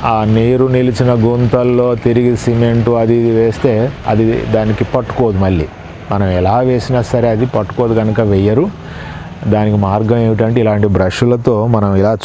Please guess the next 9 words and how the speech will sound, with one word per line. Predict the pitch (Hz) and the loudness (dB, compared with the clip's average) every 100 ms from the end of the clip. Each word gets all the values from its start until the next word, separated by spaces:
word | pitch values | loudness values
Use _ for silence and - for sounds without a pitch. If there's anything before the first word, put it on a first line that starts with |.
| 107 | 0
చూడండి. | 107 117 | 2 2
మీరు | 104 101 | 2 2
ఇప్పుడు | 92 107 165 - - - - - - | 2 0 0 -4 -18 -20 -16 -4 -2
అక్కడ | 110 101 | 0 2
నీరు | 98 113 131 | 2 2 2
నిలిచింది, | 117 110 120 92 | 2 2 2 2
మాకు | 80 98 110 | 2 0 2
ఇదే | 135 123 135 | 2 2 0
సమస్య. | 120 110 117 117 | 0 -2 0 -2